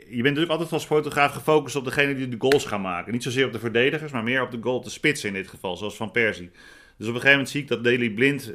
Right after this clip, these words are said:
die krijgt de bal aan de zijkant van het, van, van, van het veld. En ik zie Van Persie eigenlijk al positie nemen voor de goal.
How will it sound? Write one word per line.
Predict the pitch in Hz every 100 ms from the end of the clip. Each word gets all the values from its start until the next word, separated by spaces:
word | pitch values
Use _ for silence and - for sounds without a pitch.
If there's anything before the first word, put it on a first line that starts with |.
| - -
die | 101
krijgt | 123 117
de | 104
bal | 98 120 139
aan | 135
de |
zijkant | 110 127 127 -
van | 104
het, | 98
van, | - 95 92
van, | 101 95
van | 98
het | 98 92
veld. | 131 139 - - - -
En |
ik | 113
zie | 151
Van | 143 135
Persie | 143 147 135
eigenlijk | 131 139 127
al |
positie | 123 120 151 151 139
nemen | 131 135 127
voor | 127
de | 117
goal. | 110 110 98 87